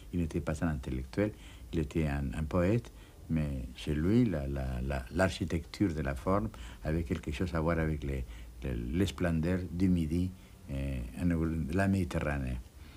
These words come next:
Et finalement, le poète qui m'intéressait le plus, probablement Cernuda. Je parle de poètes espagnols,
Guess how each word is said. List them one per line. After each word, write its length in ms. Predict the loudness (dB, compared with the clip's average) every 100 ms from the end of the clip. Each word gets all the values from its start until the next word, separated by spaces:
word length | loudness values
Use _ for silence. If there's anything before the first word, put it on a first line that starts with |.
| -6
Et 40 | 2
finalement, 460 | 8 10 12 12
le 140 | 10 8
poète 340 | 6 4 4
qui 120 | 4
m'intéressait 480 | 6 6 4 2 2
le 100 | 0
plus, 420 | 2 0 0 -2 -14 -16 -8
probablement 460 | 2 4 6 6 4
Cernuda. 680 | 2 2 4 4 4 0 -2 -6 -16 -16 -16 -16 0
Je 100 | 0
parle 260 | 4 4 4
de 80 | 2
poètes 300 | 0 0 -2
espagnols, 560 | -2 2 4 4 2